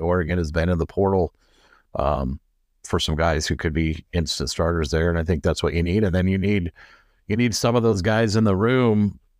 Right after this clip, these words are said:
to make a jump, right, or be available. Like, I mean, Kamari Terrell is probably, um, the one that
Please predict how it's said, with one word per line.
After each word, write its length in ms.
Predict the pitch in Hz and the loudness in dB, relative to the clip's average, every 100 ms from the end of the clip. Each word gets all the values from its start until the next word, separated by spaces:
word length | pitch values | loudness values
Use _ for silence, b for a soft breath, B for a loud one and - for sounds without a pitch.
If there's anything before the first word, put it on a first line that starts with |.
| _ _ - | _ _ -4
to 200 | 110 98 | 0 2
make 220 | 101 95 | 0 0
a 60 | |
jump, 320 | 92 101 107 87 | -2 0 0 0
right, 300 | 92 98 - | 0 0 0
or 200 | 98 92 | 2 2
be 160 | 98 | 2
available. 600 | 104 90 107 107 90 78 71 | 2 2 2 2 2 0 0
Like, 240 | 85 69 | -2 -2
I 80 | 92 | 0
mean, 180 | 95 87 | 0 0
Kamari 380 | 107 104 101 | -2 0 0
Terrell 460 | - 101 95 104 98 | 0 0 2 2 2
is 100 | 90 | -2
probably, 800 | - 95 98 107 87 92 90 82 b b b b b b - | -2 0 2 2 2 2 2 0 b b b b b b -6
um, 380 | 87 76 69 - | -2 -2 -4 -2
the 140 | 95 | -2
one 480 | 76 104 101 92 - _ | 0 0 2 0 -4 _
that 160 | - | -10